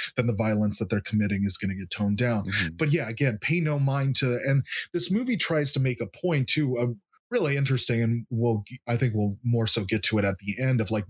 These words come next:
Speaker 1: what is the thesis that, of this movie, because, I mean,
Speaker 2: I, that's one, I
Speaker 1: it
Speaker 2: feel
Speaker 1: kinda,
Speaker 2: like
Speaker 1: it
Speaker 2: one of my
Speaker 1: kinda is
Speaker 2: favorite
Speaker 1: a f-,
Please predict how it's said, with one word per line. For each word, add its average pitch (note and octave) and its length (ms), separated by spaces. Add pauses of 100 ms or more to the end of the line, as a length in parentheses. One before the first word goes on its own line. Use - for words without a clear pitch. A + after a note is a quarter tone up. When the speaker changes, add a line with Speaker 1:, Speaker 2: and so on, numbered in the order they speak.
Speaker 1:
what A2+ 200
is G#2+ 260
the G2 100 (160)
thesis G#2+ 480 (260)
that, B2 200
of B2 160
this B2+ 240
movie, B2+ 320
because, A2+ 500 (340)
I D3 120
mean, D3 300 (540)
Speaker 2:
I, G#2+ 220 (180)
that's B2+ 220
one, D#3+ 160
I D3+ 140
Speaker 1:
it D3 80
Speaker 2:
feel G#3 100
Speaker 1:
kinda, A#3 160
Speaker 2:
like E3 80
Speaker 1:
it F3+ 100
Speaker 2:
one C#3+ 100
of - 40
my - 80
Speaker 1:
kinda D#4+ 120
is F3+ 300
Speaker 2:
favorite - 60
Speaker 1:
a D#3+ 40
f-, - 280